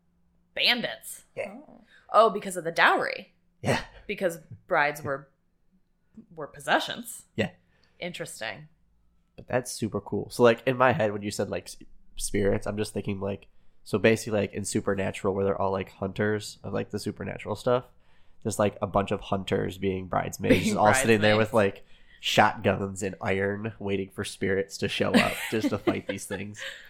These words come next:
Speaker 1: No, like, they were supposed to
Speaker 2: I have so
Speaker 1: wear
Speaker 2: many ideas for a future
Speaker 1: similar,
Speaker 2: wedding.
Speaker 1: like, similar dresses to the bride to, like, confuse
Speaker 3: Oh.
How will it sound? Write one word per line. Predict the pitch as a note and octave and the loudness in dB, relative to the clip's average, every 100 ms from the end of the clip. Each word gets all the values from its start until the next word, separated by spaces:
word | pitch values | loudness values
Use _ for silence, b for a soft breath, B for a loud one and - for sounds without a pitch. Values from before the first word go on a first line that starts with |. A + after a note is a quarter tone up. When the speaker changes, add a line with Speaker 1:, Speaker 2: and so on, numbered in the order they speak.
| B | B
Speaker 1:
No, | A3 D4 D4 | 0 2 2
like, | A#3 A3 | -2 -4
they | A3 | -6
were | G#3+ | -4
supposed | A#3 - B3+ A#3 - | -6 -6 -4 -4 -2
to | |
Speaker 2:
I | |
have | - | 0
so | G2 | 2
Speaker 1:
wear | G2 G2 | 2 4
Speaker 2:
many | G2 | 2
ideas | F#2+ G2 F#2+ | 0 -2 -4
for | - F#2+ | -4 -2
a | |
future | F#2+ G#3+ | 0 0
Speaker 1:
similar, | - F#3+ F#3 F#3 F3+ F3+ | 0 2 2 2 0 -4
Speaker 2:
wedding. | - _ _ _ _ _ | -12 _ _ _ _ _
Speaker 1:
like, | G3 F3 | -10 -8
similar | - - F#3+ F#3 F3+ F3 E3+ E3+ F3+ E3 | -8 -6 -4 -2 0 2 2 -2 -6 -4
dresses | D#3 E3 - F3 - | -2 -2 -4 -8 -6
to | F3 | -4
the | D#3 | -4
bride | D#3 C3 G2 A#2+ E3+ | 0 2 2 -2 -8
to, | F3 | -8
like, | C#3 - - | -8 -10 -16
confuse | - D3+ - F3 E3 C3 G2+ E3+ - - - _ _ | -16 -16 -12 -8 -6 -4 -6 -10 -12 -12 -14 _ _
Speaker 3:
Oh. | - | -20